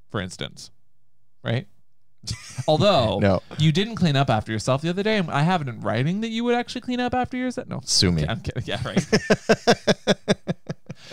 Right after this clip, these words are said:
Speaker 1: Well, so, and in my studies, um,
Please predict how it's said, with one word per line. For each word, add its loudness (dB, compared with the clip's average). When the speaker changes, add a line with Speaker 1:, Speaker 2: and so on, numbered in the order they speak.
Speaker 1:
Well, 0
so, 0
and 0
in -2
my -2
studies, -4
um, 0